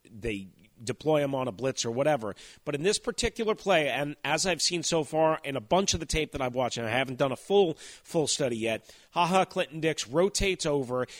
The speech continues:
He sees Benjamin. It looks like basically a skinny post type route outside the numbers.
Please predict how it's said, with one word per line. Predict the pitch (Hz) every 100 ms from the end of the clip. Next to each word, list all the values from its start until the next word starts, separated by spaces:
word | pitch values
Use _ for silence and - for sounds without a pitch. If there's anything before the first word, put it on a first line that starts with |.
| -
He | 143
sees | 123 - 208 151
Benjamin. | 165 165 165 147 160 156 147
It | 107 123
looks | 160 180 -
like | 165 -
basically | 160 151 156 147 131
a |
skinny | - - 165 160
post | - - 160 170 -
type | - 165 -
route | 156 156 160 - - -
outside | 139 180 - 175 160
the | 151
numbers. | 147 151 147 143 135